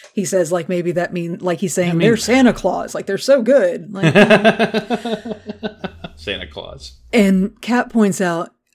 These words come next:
Speaker 1: "No, go-, it's, it's governments, and governments are run by people with agendas,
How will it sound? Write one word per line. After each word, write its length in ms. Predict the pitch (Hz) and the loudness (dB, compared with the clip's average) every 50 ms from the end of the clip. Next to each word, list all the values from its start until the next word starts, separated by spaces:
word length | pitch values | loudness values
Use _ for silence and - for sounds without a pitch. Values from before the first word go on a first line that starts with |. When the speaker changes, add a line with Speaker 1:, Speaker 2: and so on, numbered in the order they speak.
| _ _ _ _ _ _ _ | _ _ _ _ _ _ _
Speaker 1:
"No, 520 | - 196 196 202 208 208 196 190 185 160 - | -2 0 2 4 4 2 2 0 -2 -4 -2
go-, 140 | - 220 - | 0 0 2
it's, 240 | 202 185 - - - | 2 0 -2 -4 -6
it's 240 | 190 - 190 - - | -4 -4 -4 -4 0
governments, 520 | 165 190 214 220 226 190 175 170 165 - | 2 2 4 4 4 2 2 0 -2 -4
and 120 | 175 165 151 | -4 -2 -2
governments 400 | 185 196 247 220 190 185 - - | 0 2 2 2 2 0 0 -2
are 80 | 170 | -2
run 200 | 156 165 160 165 156 | -2 -2 -4 -4 -4
by 100 | 175 165 | -4 -4
people 300 | - - 196 - 180 156 | -4 -4 -4 -4 -4 -4
with 140 | 160 147 | -4 -4
agendas, 520 | 185 156 - 208 214 233 208 180 170 165 | -6 -2 0 2 4 4 4 2 0 -2